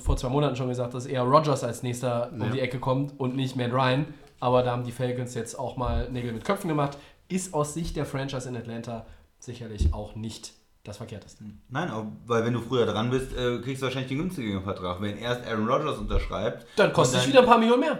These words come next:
Speaker 3: der das neue Level
Speaker 2: Mhm.
Speaker 3: setzt, äh, schon bei einunddreißig, dreißig Millionen,
Speaker 1: Mhm.
Speaker 3: einunddreißig Millionen,
Speaker 1: Völlig
Speaker 3: dann,
Speaker 1: richtig.
Speaker 3: äh, kommt wieder Matt Ryan und, und will auch wieder einen hohen Vertrag haben. Das
Speaker 2: Ja.
Speaker 3: heißt,
Speaker 1: Ja.
Speaker 3: äh, bei den Quarterbacks ist es,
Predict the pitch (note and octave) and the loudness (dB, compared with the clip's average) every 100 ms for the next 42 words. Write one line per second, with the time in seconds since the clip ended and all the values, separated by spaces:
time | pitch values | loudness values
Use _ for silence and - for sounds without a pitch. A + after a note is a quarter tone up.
0 | - B2+ C#3+ C#3 C3 C3 C#3 C3 D3 D#3 | -6 -2 4 6 6 6 6 6 6 4
1 | A2 A2 C#3+ - - C3 A#2+ A#2 C3 B2+ | 4 4 2 0 -6 0 0 2 0 0
2 | A#2+ A#2 B2+ B2+ B2 G#2+ A#2 A2+ A2+ G#2 | 2 2 2 2 2 2 2 2 -2 -2
3 | G#2 B2 A#2 A#2+ A#2+ B2 G3 B2+ A#2 A2 | 2 2 2 -2 0 2 4 2 2 0
4 | B2+ A#2+ C3 C3 - - - B2+ C3+ G#3+ | -2 2 2 0 -10 -6 0 2 2 0
5 | C#3 C#3 C3+ D3 D3 D3+ D3 C#3+ D3 D#3 | 2 4 4 2 2 2 4 2 2 4
6 | D#3 D3 D3+ C3+ C#3 D3 D#3+ F3+ C#3+ A2+ | 4 2 -2 -2 -4 -2 0 0 0 0
7 | - G#2+ - G2+ G2 G2 G2+ G2 A#2 - | 0 0 -4 -2 0 2 2 2 2 0
8 | - B3 - - A#2 A#2 A#2 A#2+ C#3+ D3+ | -6 -6 -6 -4 0 2 2 4 4 4
9 | C#3 C3+ C3 B2 | 0 -2 -2 -4